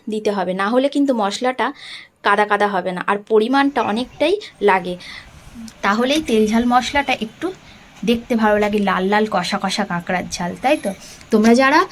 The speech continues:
কাঁকড়ার ঝাল রান্না করবে তারা একটু তেল ঝাল মশলা দিয়েই রান্না করবে, কারণ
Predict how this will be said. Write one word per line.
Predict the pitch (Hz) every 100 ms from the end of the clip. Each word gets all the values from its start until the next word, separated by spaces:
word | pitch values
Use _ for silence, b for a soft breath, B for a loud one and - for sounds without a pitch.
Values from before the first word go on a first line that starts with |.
| B B
কাঁকড়ার | 208 202 208 262 240
ঝাল | 226 240 240
রান্না | 202 220
করবে | 277 277 220 294 B B B -
তারা | 208 214
একটু | 240 - 330 370 -
তেল | 233 214
ঝাল | 220 269
মশলা | 240 202 - 220
দিয়েই | 254 254
রান্না | 190 185
করবে, | 180 180 185
কারণ | 254